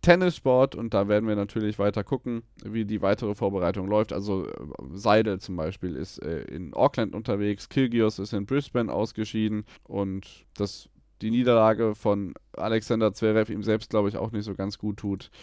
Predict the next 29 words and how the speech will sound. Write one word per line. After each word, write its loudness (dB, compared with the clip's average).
als -4
Vorbereitung. 2
Das -4
können -4
wir 0
uns -6
alle -2
denken, -2
aber 2
da 0
blicken -4
wir 0
nochmal -4
en -6
Detail 2
drauf. 4
Was -2
kann -2
ich -8
euch -10
noch -2
sagen? 2
Australian 0
Open -2
dieses 0
Jahr 0
mit -4
einem -2
Rekordpreisgeld 4